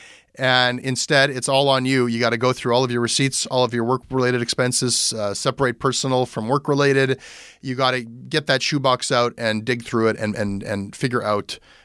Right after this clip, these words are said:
what to hand your accountant, or, or if you're putting your return together yourself, uh, how to wade through that. It's a huge drag. It's one that I, you know, I have memories of, but I haven't really experienced myself since I started using FreshBooks,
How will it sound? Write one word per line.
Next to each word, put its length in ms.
what 340
to 180
hand 340
your 140
accountant, 380
or, 160
or 180
if 80
you're 160
putting 300
your 180
return 240
together 220
yourself, 500
uh, 180
how 140
to 80
wade 180
through 160
that. 160
It's 100
a 40
huge 260
drag. 420
It's 200
one 180
that 120
I, 480
you 120
know, 80
I 80
have 140
memories 840
of, 380
but 100
I 80
haven't 240
really 160
experienced 400
myself 320
since 180
I 40
started 260
using 220
FreshBooks, 520